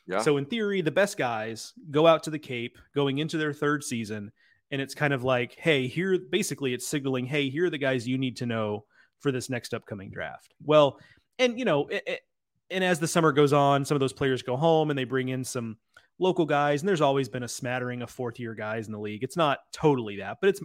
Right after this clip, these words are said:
Speaker 2: it used to be mostly that. And now
Speaker 1: Yeah.
Speaker 2: you see a lot before the draft because the Cape season starts while, like, super regionals are going on.
Speaker 1: Mm-hmm.
Speaker 2: And so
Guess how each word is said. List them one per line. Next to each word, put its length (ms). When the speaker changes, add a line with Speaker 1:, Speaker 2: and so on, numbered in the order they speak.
Speaker 2:
it 80
used 180
to 60
be 100
mostly 460
that. 240
And 100
now 320
Speaker 1:
Yeah. 60
Speaker 2:
you 120
see 200
a 60
lot 260
before 300
the 100
draft 500
because 180
the 80
Cape 200
season 240
starts 340
while, 200
like, 180
super 320
regionals 460
are 60
going 260
on. 280
Speaker 1:
Mm-hmm. 500
Speaker 2:
And 240
so 460